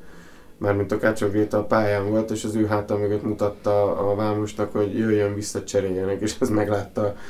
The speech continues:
a Golovin, és akkor fogta és szólt a Kácsor Grétinek, hogy akkor legyen szíves lefáradni,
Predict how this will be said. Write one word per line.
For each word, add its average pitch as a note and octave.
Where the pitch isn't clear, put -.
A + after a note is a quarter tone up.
a G#2
Golovin, A#2+
és -
akkor G3
fogta A#2
és G#2+
szólt G#2+
a G2
Kácsor G2+
Grétinek, G2+
hogy G2
akkor G2
legyen G2+
szíves F2+
lefáradni, F#2+